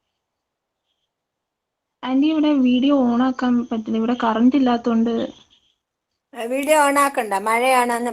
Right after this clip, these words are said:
Speaker 2: പറഞ്ഞല്ലോ, അല്ലാതെ പറഞ്ഞോളൂ മോള്.
Speaker 1: ആ. ഓം ശ്രീ സായിറാം. ഭഗവാന്റെ തൃപ്പാദങ്ങളിൽ നമസ്കരിച്ചുകൊണ്ട് എല്ലാവർക്കും സ്നേഹം നിറഞ്ഞ സായിറാം. ഞാൻ സായി ഗൗരി നായർ,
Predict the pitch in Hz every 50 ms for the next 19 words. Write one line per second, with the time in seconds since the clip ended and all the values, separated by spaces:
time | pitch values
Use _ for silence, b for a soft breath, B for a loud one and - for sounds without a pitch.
0 | - - 214 214 208 185 170 151 143 139 147 - _ _ _ _ _ - - -
1 | 196 220 233 247 262 285 294 277 277 247 - - 220 190 170 156 156 147 143 147
2 | 156 _ _ _ _ _ _ _ _ _ _ _ _ _ _ _ _ _ - 247
3 | 214 196 202 _ _ _ _ _ _ _ _ _ _ _ _ _ _ _ _ _
4 | _ _ _ _ _ _ _ _ _ _ _ _ _ _ _ _ _ _ _ _
5 | _ _ _ _ _ _ _ _ _ _ _ - - 220 247 277 277 - 311 311
6 | 302 - 254 233 226 220 226 233 254 - - b b b b b b _ _ -
7 | 269 247 240 247 247 254 277 285 277 262 262 254 247 247 247 254 254 262 269 277
8 | 285 277 247 226 240 - - 240 233 226 - - 262 247 240 233 233 240 247 247
9 | 220 208 214 233 247 254 254 247 247 240 - 254 262 269 269 247 220 220 247 262
10 | 262 262 240 233 220 226 233 - 220 202 202 196 202 202 208 269 320 330 - _
11 | _ _ _ _ _ _ _ _ _ _ _ _ _ _ _ _ _ _ _ _
12 | _ _ _ _ _ _ _ _ _ _ _ _ _ _ _ _ _ - - 254
13 | 262 294 302 302 311 269 247 240 247 254 254 269 277 277 277 277 277 254 226 226
14 | 226 240 269 320 349 349 -